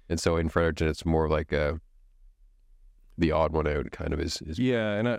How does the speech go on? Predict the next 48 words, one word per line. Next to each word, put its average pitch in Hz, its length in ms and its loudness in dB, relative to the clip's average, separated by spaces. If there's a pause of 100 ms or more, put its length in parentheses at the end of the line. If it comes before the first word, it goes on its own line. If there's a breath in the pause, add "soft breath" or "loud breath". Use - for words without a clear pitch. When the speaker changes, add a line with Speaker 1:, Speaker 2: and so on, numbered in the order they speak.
Speaker 2:
I 131 60 0
think 160 180 0
that's 107 220 2
part 110 260 2
of 98 80 2
it 87 120 0
too, 110 260 2
is 98 140 0
that 95 240 0
the, 92 360 2 (140)
the 117 200 2
age 113 300 2
of 98 60 0
a - 20 2
lot 101 140 4
of 95 80 0
the 95 80 -2
buildings 92 380 2
has 90 140 2
a 85 40 -2
big 87 180 0
part 87 260 -2 (280)
to - 60 -2
Speaker 1:
Yeah. 85 60 0
Speaker 2:
do 85 100 2
with 82 100 2
it, 78 100 2
right? 90 220 0 (400)
So - 180 2
if 92 80 2
it's 107 100 0
a 117 40 2
more 117 180 4
modern 101 380 4
brick 98 180 2
structure, 95 480 0
usually 92 380 0
they're, 90 220 0
they're 98 180 -2
not 85 180 0
too 101 140 0
bad 92 240 2
'cause 87 140 -2
they're 92 140 2
on 90 120 2
better 87 200 0
footings. 104 400 -2
But - 240 -4